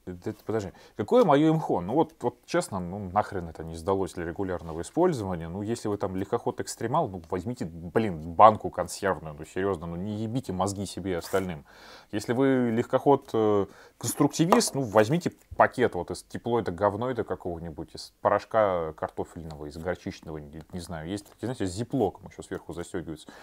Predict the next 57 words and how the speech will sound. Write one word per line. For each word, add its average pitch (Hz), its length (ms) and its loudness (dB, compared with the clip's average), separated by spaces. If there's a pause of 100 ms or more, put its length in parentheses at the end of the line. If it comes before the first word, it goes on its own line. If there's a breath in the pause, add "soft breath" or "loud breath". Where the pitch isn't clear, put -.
(160 loud breath)
В - 20 -20
них - 160 -12
прекрасно 135 520 6
вода 98 220 4
влезает 80 320 -4
совершенно. 82 320 -12
Я 85 80 -6
не 95 60 -4
говорю, 135 180 2
что 117 120 -4
это 101 100 -6
будет 123 240 0 (280 loud breath)
прям 104 220 4
офигеть 131 460 2
как 104 180 4
полезно 110 380 2
для 98 120 0
здоровья, 123 420 6
что - 260 -14
там - 160 -10
с - 80 -16
пластиковым 104 440 -2
слоем 110 280 -2
случается. 101 540 0 (440)
Вопрос 107 280 2
отдельный, 107 380 2
но 85 80 -4
вы 101 80 0
что 117 120 -2
думаете, 101 240 -2
вот 107 60 -4
это 214 140 2
полезно 95 420 0
для 80 140 -10
здоровья, 78 380 -6
прям 76 200 -14
офигеть 80 360 -10
как, - 180 -18
да? 101 180 -6 (520 soft breath)
Не 117 100 0
думаю. 101 460 -2 (380 loud breath)
А 98 380 6
вот 127 140 2
для 147 120 0
чего 165 200 0
такая - 220 0
штука 160 260 -4
может 202 400 -2
быть 117 160 -8
полезна, 107 500 -2
это - 240 -4
для 101 300 0
Н 110 160 -4
З. 90 260 -2
Это - 140 -8
так - 160 -2
называемый, 110 560 2